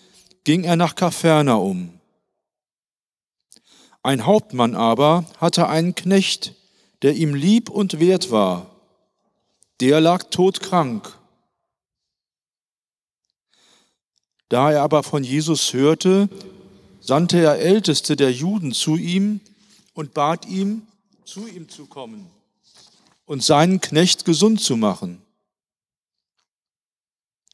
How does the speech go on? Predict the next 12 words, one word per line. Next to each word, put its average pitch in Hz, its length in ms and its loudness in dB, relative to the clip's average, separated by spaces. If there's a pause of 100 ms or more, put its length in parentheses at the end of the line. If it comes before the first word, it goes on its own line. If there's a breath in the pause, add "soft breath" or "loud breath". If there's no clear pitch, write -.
(500 soft breath)
Als 139 180 0
sie 160 140 2
aber 151 200 2
zu - 180 -2
Jesus 151 540 -2
kamen, 185 520 0 (500 soft breath)
baten 156 380 0
sie 165 180 -4
ihn 175 160 -2
inständig 139 880 0
und 117 140 -6
sprachen, 170 880 -2